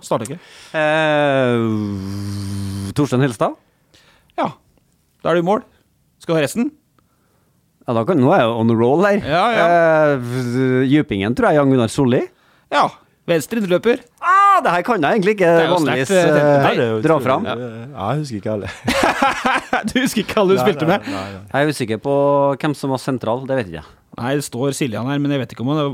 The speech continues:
Speaker 1: det var nok Solli som var sintra-, si-, sentral, og Siljan var indreløper. Og
Speaker 2: Ja, ja.
Speaker 1: så var Strand, ja, og så har du Helstad, mangler du kantene. Du skulle fore Torstein Helstad.
Speaker 2: Storflor, da.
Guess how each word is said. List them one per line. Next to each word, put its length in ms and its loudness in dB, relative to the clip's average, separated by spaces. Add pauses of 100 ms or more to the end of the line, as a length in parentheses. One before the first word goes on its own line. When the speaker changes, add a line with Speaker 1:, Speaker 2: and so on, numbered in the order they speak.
Speaker 1:
det 160 -6
var 140 0
nok 100 -4
Solli 320 -2
som 80 -4
var 100 -2
sintra-, 320 -8
si-, 200 -6 (580)
sentral, 320 -6
og 80 -6
Siljan 320 -6
var 240 -6
indreløper. 640 -4
Og 80 -4
Speaker 2:
Ja, 60 2
ja. 80 0
Speaker 1:
så 100 0
var 240 -2
Strand, 340 0
ja, 140 0
og 80 -2
så 140 2 (340)
har 100 2
du 60 4
Helstad, 400 0
mangler 240 -2
du 80 -2
kantene. 400 -4 (300)
Du 100 -8
skulle 160 -2
fore 420 2
Torstein 300 -2
Helstad. 380 -4 (180)
Speaker 2:
Storflor, 460 0
da. 40 -4